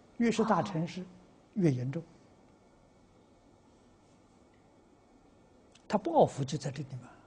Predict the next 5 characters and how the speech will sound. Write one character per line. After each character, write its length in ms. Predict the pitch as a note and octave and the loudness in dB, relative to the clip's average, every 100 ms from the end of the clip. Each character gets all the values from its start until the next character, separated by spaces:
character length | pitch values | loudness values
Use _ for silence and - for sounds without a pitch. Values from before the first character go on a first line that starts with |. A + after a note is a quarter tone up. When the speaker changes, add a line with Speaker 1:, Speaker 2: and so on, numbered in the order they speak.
| - - - _ _ _ - - _ _ _ _ _ - - - _ _ - _ _ _ _ _ _ _ | -20 -20 -20 _ _ _ -20 -20 _ _ _ _ _ -20 -20 -20 _ _ -20 _ _ _ _ _ _ _
Speaker 1:
哎， 180 | F#3+ - | 4 8
这 140 | B3 | 8
种 220 | A#3 G#3 | 8 8
怨 200 | A3 A3 | 8 6
气， 300 | F3+ - A3 | 4 0 -4